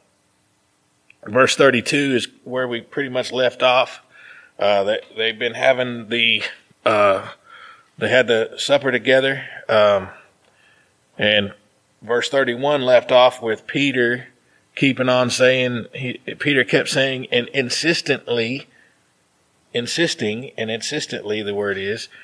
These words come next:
"Even if I have to die with you, I will not deny you." Exclamation point in verse thirty-one of chapter fourteen in the Gospel of Mark. And, and it's,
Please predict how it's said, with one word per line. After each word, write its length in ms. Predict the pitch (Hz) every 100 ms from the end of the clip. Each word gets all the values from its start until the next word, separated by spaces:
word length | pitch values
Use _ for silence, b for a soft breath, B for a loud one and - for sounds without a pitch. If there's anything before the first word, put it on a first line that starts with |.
| B B B B B _ _
"Even 320 | 139 156 151
if 180 | 147 -
I 220 | 139 135
have 420 | 131 - - 143 -
to 120 | 131
die 400 | 110 123 147 156
with 240 | 135 123 120
you, 300 | 120 131 123
I 100 | 120
will 160 | 123
not 340 | 123 123 123 110
deny 460 | 117 113 127 131
you." 520 | 120 117 107 98 85 - _ -
Exclamation 720 | 117 - 117 113 113 110 95
point 320 | 113 110 98
in 140 | 101
verse 240 | 98 101 -
thirty-one 480 | 113 104 101 104 98
of 80 |
chapter 280 | - 110 -
fourteen 680 | - 110 104 - 113 104 98 B B
in 140 | 120
the 80 | 117
Gospel 420 | 110 117 - 107
of 80 | 101
Mark. 420 | 104 107 95 - - _ _ b b b b b _ _ _ _ _ -
And, 160 | 107
and 160 | 120 127
it's, 280 | - -